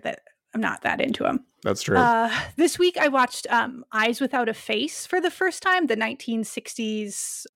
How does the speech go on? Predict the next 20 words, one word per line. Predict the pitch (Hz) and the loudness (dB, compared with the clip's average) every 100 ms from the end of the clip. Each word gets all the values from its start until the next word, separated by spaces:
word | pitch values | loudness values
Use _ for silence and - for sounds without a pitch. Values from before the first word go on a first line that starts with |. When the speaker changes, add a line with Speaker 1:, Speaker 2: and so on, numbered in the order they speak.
| - | -2
Speaker 1:
black | 220 196 - | 0 0 0
and | 208 | -4
white | 196 196 208 - _ | -2 -2 -4 -10 _
horror | _ 240 247 254 | _ 0 2 0
film. | - 294 311 - | 2 2 2 0
I'd | 202 | -4
never | 214 214 277 | -2 0 0
seen | 254 226 | 0 -2
it | - | -4
before. | 214 220 214 | -2 0 0
It's | - | -4
streaming | - - 208 208 262 | -10 -8 -4 0 2
on | 285 | 2
H | 277 285 - | 2 0 -4
B | 247 | 0
O. | 220 208 202 - _ _ _ | 2 2 -2 -4 _ _ _
It | - - - | -8 -8 -8
is | - 113 110 208 | -6 -4 -4 -8
super | - - - 330 349 294 | -10 -4 4 4 4 0
beautiful | 247 226 220 240 233 | 0 -2 0 2 2